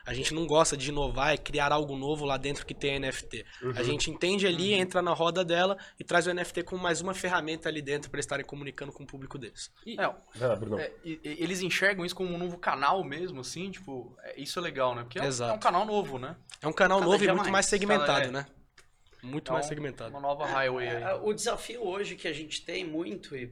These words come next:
Speaker 4: até por isso que a gente entrou nesse meio, é a da educação, né?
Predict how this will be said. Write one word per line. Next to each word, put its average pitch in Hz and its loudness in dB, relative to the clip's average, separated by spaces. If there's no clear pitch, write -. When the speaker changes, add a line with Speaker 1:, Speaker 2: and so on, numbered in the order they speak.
Speaker 4:
até 131 -8
por 147 -10
isso 147 -8
que - -12
a 135 -10
gente 135 -8
entrou 127 -8
nesse 143 -10
meio, 151 -4
é 175 2
a 180 2
da 185 0
educação, 208 -6
né? 139 -6